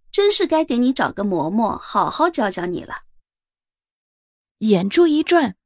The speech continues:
Speaker 2: 到了西念瑶身上。
Speaker 1: “本宫也极想念王妃的舞姿呢，当年有幸看过一次，可是一直念念不忘呢。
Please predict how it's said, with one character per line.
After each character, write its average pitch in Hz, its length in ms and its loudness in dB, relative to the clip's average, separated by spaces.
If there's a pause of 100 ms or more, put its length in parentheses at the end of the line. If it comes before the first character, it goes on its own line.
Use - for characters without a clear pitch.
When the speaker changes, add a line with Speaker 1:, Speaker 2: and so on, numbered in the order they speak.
(180)
Speaker 2:
到 208 160 0
了 180 100 -4
西 269 240 2
念 262 220 6
瑶 170 180 -6
身 185 220 -2
上。 - 260 -6 (2000)
Speaker 1:
“本 220 260 2
宫 349 220 4
也 311 160 4
极 254 260 2
想 240 260 0
念 240 180 0
王 208 200 -2
妃 359 180 0
的 339 120 0
舞 202 180 -2
姿 240 280 0
呢， 226 280 0 (540)
当 269 200 2
年 240 240 2
有 190 200 0
幸 339 240 2
看 285 260 -2
过 185 140 -4
一 147 160 -6
次， - 340 -4 (520)
可 285 120 2
是 330 140 2
一 381 180 2
直 247 160 2
念 277 220 4
念 269 240 4
不 196 180 -4
忘 285 320 0
呢。 185 200 -4